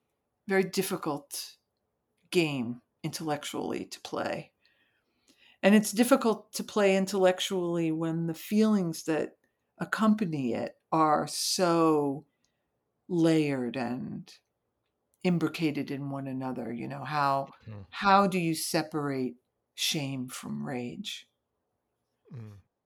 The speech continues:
Speaker 1: How do you articulate love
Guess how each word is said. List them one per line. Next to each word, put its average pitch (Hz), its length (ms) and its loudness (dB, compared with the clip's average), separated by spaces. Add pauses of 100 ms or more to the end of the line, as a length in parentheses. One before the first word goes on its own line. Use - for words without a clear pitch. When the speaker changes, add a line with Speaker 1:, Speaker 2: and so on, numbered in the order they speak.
(200)
Speaker 1:
How 160 360 2
do 147 160 -2
you 127 800 0 (1500)
articulate 147 1300 -2 (1200)
love 139 680 -4